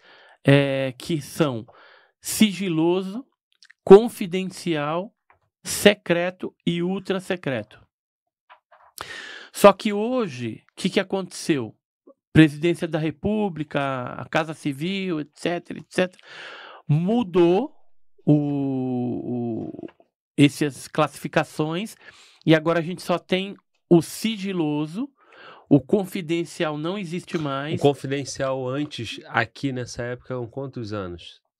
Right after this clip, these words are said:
Speaker 1: É, eu não, é, vamos dar uma olhada aqui.
Speaker 2: Tá, eu vejo aqui, pode ir.
Speaker 1: Então, hoje, é, só existem três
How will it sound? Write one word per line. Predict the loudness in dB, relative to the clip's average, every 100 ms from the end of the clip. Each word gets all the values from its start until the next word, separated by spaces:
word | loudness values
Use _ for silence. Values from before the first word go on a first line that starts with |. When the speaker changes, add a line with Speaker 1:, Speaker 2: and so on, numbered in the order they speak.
| _ _ _ _ _ -8 2
Speaker 1:
É, | 2 2 -4 -4 -6 -6
eu | -8 -8
não, | -6 -6 -6 -8 -12
é, | -10 -8
vamos | -8 -10
dar | -10
uma | -8
olhada | -8 -8 -8
aqui. | -2
Speaker 2:
Tá, | 0
eu | 0
vejo | -6 -10 -10
aqui, | -12 -12 -12 -10
pode | -8 -8 -8
ir. | -10 -10 -12 0
Speaker 1:
Então, | 2 2 0 -2 -2
hoje, | 2 2 0 -2 -8 -8 _
é, | -4 -4
só | -2 -2
existem | -2 -6 -8 -8 -6
três | -2 0 0 -4 -12 -20